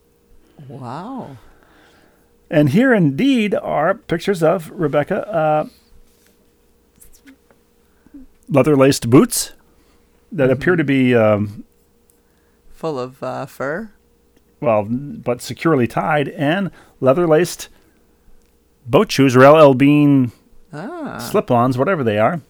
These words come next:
Speaker 2: And, I mean, there's no way for me to verify through the photographs. I can't, I can't tug on those laces, but they look pretty secure to me.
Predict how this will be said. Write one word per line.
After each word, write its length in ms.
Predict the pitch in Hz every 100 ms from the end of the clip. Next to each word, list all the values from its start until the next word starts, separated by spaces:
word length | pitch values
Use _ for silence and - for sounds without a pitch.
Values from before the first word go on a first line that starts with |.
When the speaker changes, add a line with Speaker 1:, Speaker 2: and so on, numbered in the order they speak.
| _ _ _ _ _ - - -
Speaker 2:
And, 320 | 135 131 -
I 140 | -
mean, 120 | 139 127
there's 180 | 120
no 120 | 127 110
way 220 | 107 104
for 160 | -
me 120 | 113 113
to 80 |
verify 540 | 98 127 147 - 131 151
through 160 | 135
the 60 | 123
photographs. 380 | - 139 151 -
I 60 |
can't, 340 | 113 120 113 -
I 100 | 117
can't 280 | - 113 -
tug 240 | 139 131
on 120 | 135
those 180 | 139 131
laces, 260 | 131 - 139
but 100 | 123
they 100 | 123
look 200 | 120 -
pretty 160 | 139 123
secure 340 | - - 139
to 60 | 117
me. 200 | 95